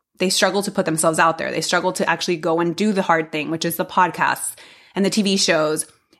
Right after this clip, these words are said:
and, or even just showing up on social media. It could be as simple as, like, literally posting on social media regularly, because a lot of authors are actually introverts.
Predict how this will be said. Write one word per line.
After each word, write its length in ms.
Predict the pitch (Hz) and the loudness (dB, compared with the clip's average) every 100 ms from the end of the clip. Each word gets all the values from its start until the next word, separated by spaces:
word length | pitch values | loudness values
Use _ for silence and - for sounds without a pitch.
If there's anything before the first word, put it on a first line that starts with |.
| - | -4
and, 340 | 196 185 175 185 | 2 4 2 2
or 60 | |
even 220 | 208 233 262 | 2 4 2
just 120 | 262 | 4
showing 240 | 233 254 | 4 2
up 80 | 262 | 2
on 100 | 202 | 0
social 220 | - 151 | -2 -2
media. 220 | 170 180 | 0 0
It 60 | 147 | 0
could 100 | 196 | 0
be 100 | 220 | 0
as 100 | 190 | 0
simple 260 | 202 196 190 | -2 0 -2
as, 120 | 165 | 0
like, 160 | 160 | -2
literally 380 | 170 180 190 170 | 0 0 2 0
posting 440 | 165 175 170 170 160 | 0 -2 -2 -2 0
on 60 | |
social 320 | 160 156 165 | 0 -4 -2
media 300 | 165 170 165 | -2 0 -2
regularly, 580 | 151 165 170 123 - - 113 - _ _ _ - | 0 -2 -2 -6 -10 -16 -18 -20 _ _ _ -4
because 220 | 214 208 | 0 2
a 60 | 202 | 4
lot 200 | 190 214 | 4 2
of 100 | 208 | 2
authors 520 | 202 214 196 180 175 | 0 2 0 0 -2
are 160 | 165 160 | -2 0
actually 360 | 170 180 175 | 0 -2 -4
introverts. 640 | 151 160 135 135 - - | -4 -6 -8 -12 -14 -16